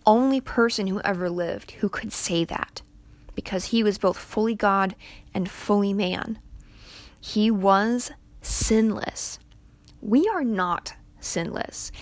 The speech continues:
And because of that, Jesus had to die on the cross to ransom us from our sins by his blood.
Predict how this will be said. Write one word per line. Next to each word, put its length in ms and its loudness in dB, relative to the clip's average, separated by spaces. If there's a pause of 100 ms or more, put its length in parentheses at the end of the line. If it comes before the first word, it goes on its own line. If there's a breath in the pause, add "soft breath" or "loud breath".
(140 loud breath)
And 120 4
because 440 2
of 160 0
that, 320 0 (920 loud breath)
Jesus 460 2
had 320 0
to 180 -4
die 340 2
on 80 0
the 100 0
cross 600 0 (160)
to 240 2
ransom 640 2
us 440 -4
from 320 4
our 160 2
sins 500 -6 (120)
by 300 2
his 220 -2
blood. 400 -2